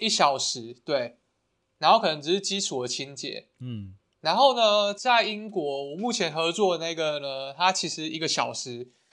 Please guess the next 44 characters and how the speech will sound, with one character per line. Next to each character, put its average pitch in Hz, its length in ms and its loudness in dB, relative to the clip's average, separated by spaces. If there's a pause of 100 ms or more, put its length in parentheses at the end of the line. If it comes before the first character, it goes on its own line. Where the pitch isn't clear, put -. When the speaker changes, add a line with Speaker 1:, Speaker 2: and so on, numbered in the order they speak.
(120)
Speaker 1:
大 180 160 8
概 180 80 8
是 185 180 0
六 233 180 4
百 135 160 4
块 160 200 6
台 131 160 -2
币 135 140 -4
左 117 200 -10
右。 110 260 -14 (280)
但 277 120 10
你 226 40 6
要 233 80 8
想， 190 200 2
六 277 140 8
百 170 140 8
块 208 120 8
台 175 180 4
币 175 120 2
在 170 160 6
英 165 160 -4
国 147 160 -8
跟 175 160 -2
六 254 100 2
百 160 120 2
块 180 140 0
台 147 180 0
币 147 100 -2
在 147 200 2
台 123 180 -2
湾， 117 320 -6 (460)
我 147 140 -6
觉 160 60 4
得 170 60 4
是 214 160 2
两 156 220 4
个 135 100 -4
很 123 160 -6
不 160 160 -2
一 139 40 -6
样 135 140 2
的 123 80 -10
数 117 220 -6
字。 110 300 -12